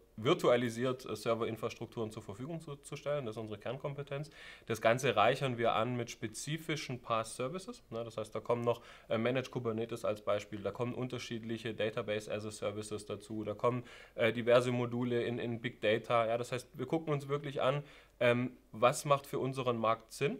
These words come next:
ja, und welche Services wollen wir anbieten, welche Services können wir selber anbieten, um sie dann auf die Plattform zu bringen,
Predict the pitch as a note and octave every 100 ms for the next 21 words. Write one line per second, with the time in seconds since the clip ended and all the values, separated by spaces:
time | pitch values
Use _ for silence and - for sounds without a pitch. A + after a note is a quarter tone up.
0 | - B2 B2 B2 A2+ A#2+ C3+ - A#2+ A#2+
1 | C3 B2+ A2 A#2 A#2 A2+ F2+ F3 F#3 F#3
2 | C3 C3 C3 C3+ C3+ B2+ C3 B2+ A#2 A2
3 | A2 A#2+ D#3 C#3+ D3+ D3+ D#3 D3+ D3 D3
4 | D3 D3 C#3+ - C#3+ D3+ - D#3 D3+ D#3
5 | D3+ D#3+